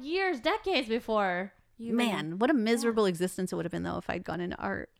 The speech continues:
Speaker 1: Oh, man. <laughs> But now you used your art skills to create these beautiful, beautiful baked items, you
Speaker 2: Yeah.
Speaker 1: know, like your, your unicorn and
Speaker 2: I
Speaker 1: your
Speaker 2: get to
Speaker 1: sharks
Speaker 2: draw
Speaker 1: and
Speaker 2: again.
Speaker 1: your, I know,
Speaker 2: Yeah.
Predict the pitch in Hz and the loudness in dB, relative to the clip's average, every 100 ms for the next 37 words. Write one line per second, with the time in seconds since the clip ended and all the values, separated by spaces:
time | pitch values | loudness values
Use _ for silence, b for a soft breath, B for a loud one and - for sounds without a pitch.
0 | _ - 269 294 285 294 262 370 - 480 | _ -12 -12 -12 -4 -2 2 2 4 6
1 | - 311 311 381 339 - - - - - | 10 10 8 6 4 2 -4 -10 -12 -14
2 | - B B B 302 - 330 311 339 392 | -18 B B B -6 2 2 2 2 4
3 | 302 285 285 311 285 262 320 302 214 247 | 6 4 0 -4 -2 -2 -2 -2 -2 -2
4 | - 254 - - 208 175 180 - - 240 | 0 -2 -2 -6 -4 -4 -8 -14 -14 -10
5 | 220 b b b - - 277 294 247 233 | -10 b b b -18 -12 -10 -10 -12 -16
6 | 214 - 277 311 320 294 226 - 208 190 | -18 -16 -8 -4 0 0 -2 -6 -6 -6
7 | 226 262 - 185 139 - - _ _ _ | -4 -4 -4 -6 -6 -10 -16 _ _ _
8 | _ _ - 320 349 - - 233 330 277 | _ _ -2 -2 -2 -8 -10 -4 -2 0
9 | 214 180 190 214 202 214 208 b b - | 0 -4 -4 0 0 0 -4 b b -12
10 | 208 208 196 185 b - 190 185 208 311 | -6 -4 -6 -8 b -18 -14 -14 -8 -8
11 | 311 - 311 302 302 294 294 294 - 277 | -8 -12 -10 -8 -6 -6 -6 -6 -10 -12
12 | 175 262 294 294 - 262 311 269 381 466 | -2 2 2 2 0 0 4 6 8 8
13 | 202 202 190 175 170 196 196 262 294 349 | 6 4 4 4 4 0 -2 -8 -14 -14
14 | 392 415 254 | -14 -4 0